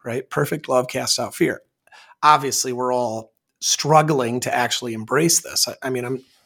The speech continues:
I'm not claiming that we've mastered this, but that is the,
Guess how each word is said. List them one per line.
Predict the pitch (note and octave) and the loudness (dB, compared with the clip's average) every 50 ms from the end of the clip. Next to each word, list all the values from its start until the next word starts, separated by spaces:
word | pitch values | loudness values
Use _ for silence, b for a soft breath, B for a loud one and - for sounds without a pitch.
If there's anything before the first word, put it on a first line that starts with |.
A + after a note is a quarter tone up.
| _ _ - | _ _ -10
I'm | B2+ B2+ C3 | -6 -4 -2
not | B2+ A#2 - - | -2 -4 -6 -8
claiming | - - C3+ C3+ C3 C3 A#2 A2 A2 | -6 -4 -2 0 0 -2 -2 -4 -6
that | A2 C3 | -6 -6
we've | A#2+ A2 G2+ - B2+ | -6 -6 -4 -4 -4
mastered | B2 A#2+ A#2+ C3+ - - - - G2+ G2 - | -4 -2 0 0 -2 -2 -4 -6 -10 -10 -10
this, | - - - | -8 -6 -6
but | - D#3+ D3+ | -4 -2 0
that | - E3+ F3 E3 | 4 4 6 6
is | E3+ F3 E3 D#3 - | 6 4 4 2 2
the, | - C#3 B2+ A#2 A#2 A2+ | 0 -2 -2 -2 -4 -6